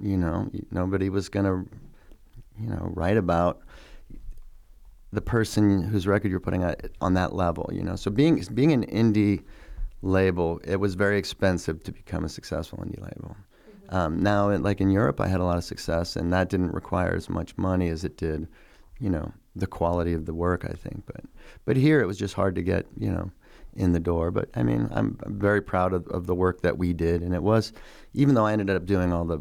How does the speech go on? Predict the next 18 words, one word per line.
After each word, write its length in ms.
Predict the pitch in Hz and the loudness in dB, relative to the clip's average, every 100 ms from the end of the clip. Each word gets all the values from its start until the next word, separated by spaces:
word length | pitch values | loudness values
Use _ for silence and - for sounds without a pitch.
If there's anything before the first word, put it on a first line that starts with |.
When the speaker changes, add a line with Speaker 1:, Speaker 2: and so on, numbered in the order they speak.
| - | -6
Speaker 1:
the 100 | - | -8
business 440 | 87 98 98 95 90 | 0 2 4 0 0
stuff 320 | 80 87 - | -4 -4 -4
and, 200 | - - | -8 -8
and 280 | - 87 85 95 | -6 -6 -8 -10
was 120 | 87 | -8
the 80 | 87 | -6
one 200 | 87 87 | -4 -6
putting 260 | 90 90 | -8 -6
the 80 | 82 | -4
money 240 | 85 85 | -4 -4
on 100 | 87 | -4
the 80 | 85 | -4
line, 260 | 82 85 87 | -4 -2 -2
it 80 | 82 | -2
was 160 | 90 | -4
really 200 | 113 127 | 0 2
the, 240 | 90 85 | 2 -2